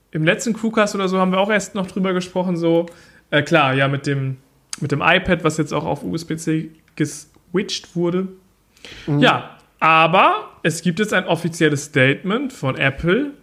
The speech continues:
Speaker 1: was besagt
Speaker 2: Ja, von, von Greg Joswiak, dem Marketingmanager. Der hat in einem Interview dann, äh, durchblicken lassen,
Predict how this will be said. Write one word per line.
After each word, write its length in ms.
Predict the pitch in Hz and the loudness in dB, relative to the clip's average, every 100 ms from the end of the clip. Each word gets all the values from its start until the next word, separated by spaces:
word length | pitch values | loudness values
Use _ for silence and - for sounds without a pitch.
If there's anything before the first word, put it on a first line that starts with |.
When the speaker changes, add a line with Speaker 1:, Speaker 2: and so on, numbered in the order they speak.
| _ | _
Speaker 1:
was 280 | 147 143 - | -2 -2 -2
besagt 380 | 143 127 123 123 | -2 0 0 0
Speaker 2:
Ja, 80 | 113 | 0
von, 420 | - 156 165 143 | 2 2 0 -10
von 440 | - 170 160 143 | -2 0 0 -2
Greg 540 | 135 143 139 214 - - | -4 -2 2 2 0 -8
Joswiak, 960 | 160 147 175 185 - 143 135 131 107 - - - | -2 2 0 0 -4 -4 0 0 0 -10 -20 -2
dem 240 | 139 127 131 | 0 2 -2
Marketingmanager. 1400 | 147 139 147 220 - - - 135 113 113 110 - - - 127 - - - _ | -2 2 2 2 -2 -8 -4 -2 -2 -2 -4 -8 -10 -12 -14 -20 -20 -20 _
Der 100 | 135 | 0
hat 120 | 156 | 2
in 120 | 180 | 2
einem 220 | 165 156 151 | 2 0 0
Interview 800 | 208 226 196 135 120 117 107 - - - | 0 2 2 -2 -2 -4 -4 -10 -16 -10
dann, 340 | - 127 131 | -4 0 0
äh, 340 | 123 135 131 131 | 2 4 4 4
durchblicken 600 | 139 156 156 135 127 120 | 4 2 2 -2 -2 -2
lassen, 460 | 113 120 147 160 | -2 -2 -2 -4